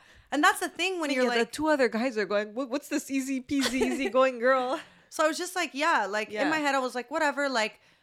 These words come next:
Speaker 1: vibes are there. He was saying, like, he just seemed like a normal guy. Like, I was just like,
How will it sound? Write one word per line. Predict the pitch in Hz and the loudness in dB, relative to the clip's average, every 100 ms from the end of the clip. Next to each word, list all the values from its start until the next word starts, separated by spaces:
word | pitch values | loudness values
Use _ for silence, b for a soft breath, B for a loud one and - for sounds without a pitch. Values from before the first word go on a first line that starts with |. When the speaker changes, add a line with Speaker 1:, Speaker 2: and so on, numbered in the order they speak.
| b _ | b _
Speaker 1:
vibes | 190 240 269 247 | 0 2 2 -2
are | 330 | -4
there. | 233 208 214 220 247 b _ | -2 0 2 0 -2 b _
He | - | -6
was | 277 277 | -4 -4
saying, | - 269 269 | -2 -2 0
like, | 262 240 | -2 -4
he | - 254 254 | -6 -8 -4
just | 277 311 - | -4 -6 -10
seemed | - 262 | -6 -4
like | 262 262 | -4 -4
a | |
normal | 220 220 226 | -4 -4 -6
guy. | 220 208 208 | -2 2 2
Like, | 208 196 - | 2 -4 -4
I | |
was | 220 220 | -6 -6
just | 254 262 | -10 -10
like, | 233 | -12